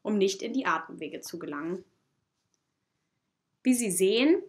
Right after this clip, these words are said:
öffnet der obere Teil des Rachens auf diese Art und Weise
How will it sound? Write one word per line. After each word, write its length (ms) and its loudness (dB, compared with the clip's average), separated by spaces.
öffnet 340 4
der 160 0
obere 380 2
Teil 320 0
des 260 -4
Rachens 480 -2
auf 140 -8
diese 320 -6
Art 240 2
und 160 -4
Weise 560 -2